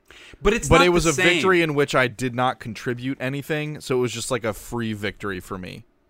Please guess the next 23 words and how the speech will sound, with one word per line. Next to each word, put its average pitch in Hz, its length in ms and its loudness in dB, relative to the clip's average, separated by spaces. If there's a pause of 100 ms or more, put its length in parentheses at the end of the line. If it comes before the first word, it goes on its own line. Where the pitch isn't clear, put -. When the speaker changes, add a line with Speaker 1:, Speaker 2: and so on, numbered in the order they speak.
(320)
Speaker 1:
But 190 200 2
it, 190 180 -6
but 180 160 -2
that's 208 220 0
not 240 160 -2
the 190 60 -2
same, 127 260 -4
'cause 151 240 -8
I 214 160 4
actually 240 240 0
had 170 100 -2
a 139 60 -4
similar 143 360 -4
feeling 170 440 -6
after 127 280 0
this 127 200 -6
most 127 200 -6
recent 127 300 -8
episode, 170 440 -4
once 135 220 -4
I 147 60 0
saw 131 180 -2
people 123 460 -6